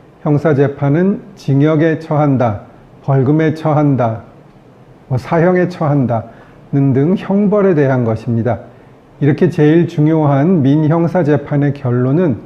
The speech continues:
판결에 의하도록 되어 있습니다. 그런데 앞에 설명드렸듯이 일 심 판결을 받으면 거기에 대해서 불복을 할 수 있는데요.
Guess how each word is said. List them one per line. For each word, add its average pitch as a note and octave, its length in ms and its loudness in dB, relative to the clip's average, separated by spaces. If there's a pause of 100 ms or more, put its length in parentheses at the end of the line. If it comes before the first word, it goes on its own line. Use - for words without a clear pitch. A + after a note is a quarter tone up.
(440)
판결에 F#3 560 2
의하도록 B2+ 760 0
되어 A#2+ 260 -2
있습니다. A2 600 -4 (920)
그런데 E3 280 2
앞에 D#3 260 0
설명드렸듯이 D3+ 1000 0
일 D3 340 2
심 D#3+ 280 -2
판결을 E3 760 0
받으면 C#3 640 -2
거기에 B2+ 460 0
대해서 A#2+ 440 -2
불복을 C3+ 640 0
할 D3+ 120 -2
수 D3 160 -4
있는데요. A2+ 680 -2